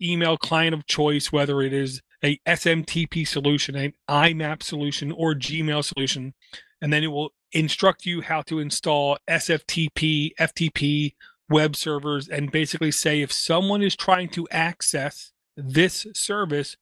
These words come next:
you will immediately get an email. That's what a honeypot is. It basically presents itself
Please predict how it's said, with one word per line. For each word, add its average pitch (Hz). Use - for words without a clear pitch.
you 214
will 208
immediately 165
get 147
an 160
email. 185
That's 160
what 170
a 139
honeypot 156
is. 143
It 147
basically 175
presents 165
itself 135